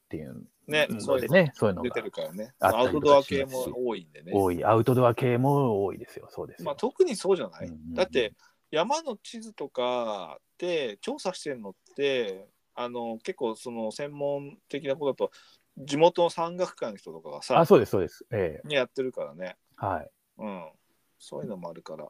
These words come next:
Speaker 1: 確かに。だからそういうなんか、あの、アクティ-、アクティビティなところでも、
Speaker 2: うん。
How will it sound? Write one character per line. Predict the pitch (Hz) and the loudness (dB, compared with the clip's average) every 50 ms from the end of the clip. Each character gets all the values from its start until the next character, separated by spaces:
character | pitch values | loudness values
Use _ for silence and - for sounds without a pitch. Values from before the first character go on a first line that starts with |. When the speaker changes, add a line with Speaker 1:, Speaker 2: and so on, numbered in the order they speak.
| - _ - | -14 _ -6
Speaker 1:
確 | 127 117 - | -6 -6 -4
か | - 82 | -6 -6
に。 | 85 - | -2 0
だ | 151 | 2
か | 135 113 | 2 2
ら | 113 | 2
そ | - 147 | 2 2
う | 135 | 2
い | |
う | 135 | 2
な | 139 | 0
ん | 131 | 0
か、 | 113 90 82 - - - | 0 -2 -2 -4 -6 -8
あ | 107 101 | -8 -6
の、 | 87 - 104 87 - - _ - _ _ _ _ _ _ _ _ _ _ _ _ _ _ _ _ _ _ | -4 -4 -4 -4 -6 -8 _ -20 _ _ _ _ _ _ _ _ _ _ _ _ _ _ _ _ _ _
ア | - - | -4 -4
ク | - - - | -4 -4 -2
テ | 139 120 | 0 0
ィ-、 | 110 - - _ _ _ _ _ _ _ - | 0 -2 -6 _ _ _ _ _ _ _ -6
ア | - 113 - | -4 -4 -4
ク | - - | -6 -10
テ | - - 135 117 | -8 -4 0 0
ィ | 107 | 0
ビ | 110 113 110 101 | 0 0 -2 -2
テ | - - - 90 | -4 -8 -8 -8
ィ | 85 80 78 76 76 | -8 -8 -10 -10 -12
な | 76 73 - - - - - | -12 -14 -16 -16 -18 -20 -18
と | - 110 | -12 -6
こ | 101 90 | -4 -2
ろ | 87 80 | -2 -2
で | 80 78 | -2 -4
も、 | 78 78 78 - | -6 -8 -10 -12
Speaker 2:
う | |
ん。 | - | -16